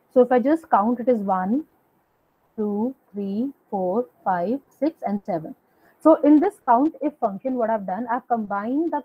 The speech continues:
count function with the if function, and the counting will happen only when this particular criteria is, uh, met in the individual cells.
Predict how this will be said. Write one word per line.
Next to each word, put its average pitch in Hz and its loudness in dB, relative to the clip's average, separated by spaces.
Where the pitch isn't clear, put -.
count 247 0
function 240 -6
with 202 -8
the 247 -4
if 330 -4
function, 175 -12
and 285 -2
the 247 -2
counting 247 0
will 277 -2
happen 220 -6
only 277 -4
when 214 -4
this 285 -6
particular 320 -2
criteria 226 -2
is, 226 -2
uh, 190 -8
met 214 -4
in 214 -8
the 262 -8
individual 190 -6
cells. 165 -8